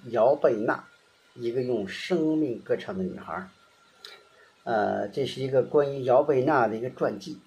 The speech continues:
啊，她预计在姚贝娜四十一岁的生日，就是九月二十六号那天正式发行，然后昨天开始进行预售。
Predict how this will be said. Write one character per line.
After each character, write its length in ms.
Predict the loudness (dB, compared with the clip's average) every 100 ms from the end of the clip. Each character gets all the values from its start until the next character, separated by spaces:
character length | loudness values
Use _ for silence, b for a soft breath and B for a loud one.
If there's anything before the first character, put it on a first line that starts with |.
| _ -10
啊， 300 | -6 -4 -6
她 240 | 0 2
预 220 | 2 -4
计 200 | -10 -6
在 600 | -2 2 4 4 0 -4 2
姚 140 | 2
贝 180 | 2 -2
娜 300 | 2 0 0
四 320 | -6 -2 -2
十 100 | -2
一 180 | -2 0
岁 200 | 0 -2
的 80 | -2
生 260 | -2 0
日， 160 | 0 -4 -10
就 80 | -10
是 360 | -4 -4 -4
九 240 | -2 0 2
月 80 |
二 200 | 4 4
十 100 | 2
六 140 | 2 4
号 120 | 4
那 80 | 0
天 260 | -2 -4 -4 b _
正 200 | -4 -4
式 120 | -4 -6
发 160 | -6
行， 160 | -6 -10 -10 B B B B _
然 120 | -2
后 60 | -2
昨 180 | 2 0
天 160 | 0
开 160 | 0 0
始 120 | -2
进 160 | -8 -6
行 120 | -4
预 80 | -4
售。 220 | -6 -8